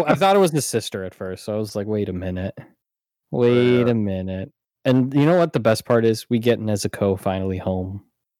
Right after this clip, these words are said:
Speaker 1: Our little, our little demon, our little demon girl, just kicking things around, drooling when she sees blood, you know, the usual things.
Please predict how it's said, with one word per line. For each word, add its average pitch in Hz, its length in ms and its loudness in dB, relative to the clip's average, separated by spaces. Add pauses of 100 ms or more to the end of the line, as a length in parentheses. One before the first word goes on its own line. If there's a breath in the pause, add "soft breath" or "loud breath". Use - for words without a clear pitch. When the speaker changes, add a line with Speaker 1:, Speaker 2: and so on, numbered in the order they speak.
(320)
Speaker 1:
Our 113 160 4
little, 123 320 4
our 123 100 4
little 135 300 4
demon, 127 500 -2 (380)
our 139 140 4
little 151 260 4
demon 117 380 0
girl, 110 360 0
just - 420 -4 (440)
kicking 170 340 2
things 165 240 4
around, 117 960 4 (200)
drooling 135 720 4
when 127 180 4
she - 160 -2
sees 120 300 0
blood, 101 500 2
you 117 100 0
know, 101 140 0
the 110 100 0
usual 92 400 0
things. 92 580 -4